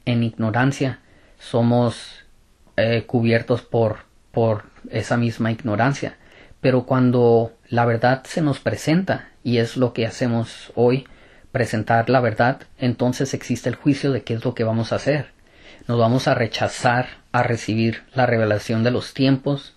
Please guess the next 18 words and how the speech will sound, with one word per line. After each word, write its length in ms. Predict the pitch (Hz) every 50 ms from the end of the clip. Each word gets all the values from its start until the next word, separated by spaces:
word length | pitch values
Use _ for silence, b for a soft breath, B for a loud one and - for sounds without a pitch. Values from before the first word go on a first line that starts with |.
| -
que 140 | - - 113
es 120 | 107 -
continua, 640 | - - 127 117 - - 143 143 139 143 151 160 - _ _ _ _ _ _ _ _ - b b b b b b b b b b b b _ _ _ _ _ - _ - _ _ - - - - _ _
o 140 | - 127 127
vamos 380 | 120 120 117 120 131 127 -
a 380 | 131 120 123 117 110 98 - - - _ _ _ _ _ _ _ _ _ - - _ _ - - _ _ - _ -
aferrarnos 1040 | - 123 123 - - 123 117 120 120 120 120 127 123 127 123 117 - - - - - _ _ _ _ _ _ _ _ _ _ _ _ _ _ _ _ _ -
a 140 | 117 117
través 260 | - 123 120 117 113 117
de 60 | 131
nuestro 340 | 127 120 - - 120 113 117
falso 360 | - - 117 113 - - 139
orgullo, 540 | 139 139 127 - 151 147 139 131 127 127 127 - _ _ - _ _ _ _ _ _ _ _ -
limitarnos 1040 | - 127 131 127 123 117 113 - 120 120 120 127 120 120 117 107 - - - - _ _ _ _ _ _ _ _ _ _ _
y 140 | - 123 123
ser 380 | 120 - - 123 117 117 113 -
atados 800 | - 117 - - 123 113 107 104 107 104 - - - - - - _ _ _ _ _ _ _ _ _ _ _ _ _ _ _ -
a 460 | 127 113 110 110 107 101 98 - -